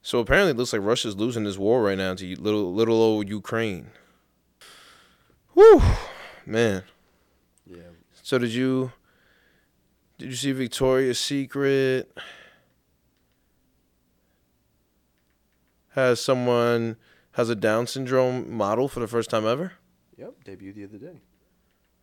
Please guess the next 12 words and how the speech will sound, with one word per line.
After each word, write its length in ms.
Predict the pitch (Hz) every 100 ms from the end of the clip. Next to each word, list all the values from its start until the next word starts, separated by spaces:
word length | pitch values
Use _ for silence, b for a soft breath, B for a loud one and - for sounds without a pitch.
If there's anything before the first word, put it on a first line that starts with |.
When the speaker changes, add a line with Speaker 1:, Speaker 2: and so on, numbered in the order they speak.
| _ _ _ _ _ _ _ _ _ _ _ _ _ _ -
Speaker 1:
I 100 | 151
don't 160 | 180
know 160 | 175 139
if 80 | 120
that's, 300 | 120 110 -
like, 260 | 101 71
genius, 800 | - 123 151 190 202 202 196 185
if 120 | 113 -
they're 120 | -
pandering. 640 | - 117 160 165 170 165
I 120 | 139
don't, 380 | 135 143 143 -